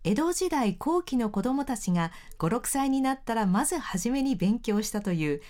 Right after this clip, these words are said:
小学という本を教えていただいています。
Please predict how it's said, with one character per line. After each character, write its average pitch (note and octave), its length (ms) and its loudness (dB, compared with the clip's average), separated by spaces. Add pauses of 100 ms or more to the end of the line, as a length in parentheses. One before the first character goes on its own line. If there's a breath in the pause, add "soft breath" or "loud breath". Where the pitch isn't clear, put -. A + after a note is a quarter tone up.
(200 loud breath)
小 D4+ 400 0
学 D#4 400 -4
と A#3 160 -2
い F#3+ 100 2
う E3 80 0
本 F#3 300 0
を F#3+ 180 -2
教 D3+ 220 -4
え D#3 60 -6
て C#3+ 120 -6
い C#3+ 80 -8
た D3+ 120 -6
だ D3+ 100 -6
い D3 60 -6
て C#3+ 140 -10
い C#3+ 80 -6
ま C#3+ 140 -2
す。 - 160 -2